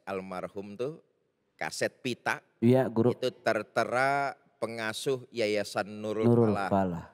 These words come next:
Speaker 1: Lokasi yayasan tersebut ada di Jakarta Selatan, Kebayoran Lama tuh, Bib. Cuma sekarang, eh, dulunya padat penduduk, sekarang itu sudah tiga puluh persen. Kemana tujuh puluh persen penduduknya?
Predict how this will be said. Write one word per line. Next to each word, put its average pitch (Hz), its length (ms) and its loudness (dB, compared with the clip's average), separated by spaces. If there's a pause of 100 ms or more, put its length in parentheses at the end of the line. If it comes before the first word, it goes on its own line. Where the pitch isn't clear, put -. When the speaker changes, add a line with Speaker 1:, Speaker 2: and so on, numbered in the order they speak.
(500)
Speaker 1:
Lokasi 104 640 -4
yayasan 104 560 -2
tersebut 104 640 -6
ada 101 400 -2
di 104 320 -8
Jakarta 98 560 -4
Selatan, 101 720 -4
Kebayoran 101 560 0
Lama 104 400 -2
tuh, 92 220 -4
Bib. 90 180 -4 (400)
Cuma 98 320 -2
sekarang, 107 720 0 (480)
eh, 95 800 2 (240)
dulunya 123 480 2
padat 113 480 -2
penduduk, 110 640 -2
sekarang 104 640 -8
itu 120 320 -6
sudah 107 320 -6
tiga 98 400 -6
puluh 98 240 -6
persen. 104 480 -2 (240)
Kemana 139 560 0
tujuh - 240 -2
puluh 120 160 -2
persen 113 320 -6
penduduknya? 110 640 -4